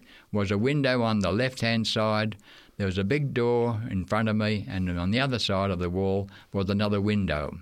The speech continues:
And she started to sew up my leg. Now, you can imagine sewing up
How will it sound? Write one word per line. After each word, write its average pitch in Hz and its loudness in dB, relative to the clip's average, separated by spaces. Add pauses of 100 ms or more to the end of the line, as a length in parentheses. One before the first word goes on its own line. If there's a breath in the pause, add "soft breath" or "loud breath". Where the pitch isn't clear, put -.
(1000 loud breath)
And 101 0
she 151 0
started 135 0
to 107 2
sew 113 0
up 104 -2 (200)
my 104 0
leg. 90 0 (140)
Now, 107 0
you 107 -2
can 110 0
imagine 110 0 (240 loud breath)
sewing 135 0
up 110 0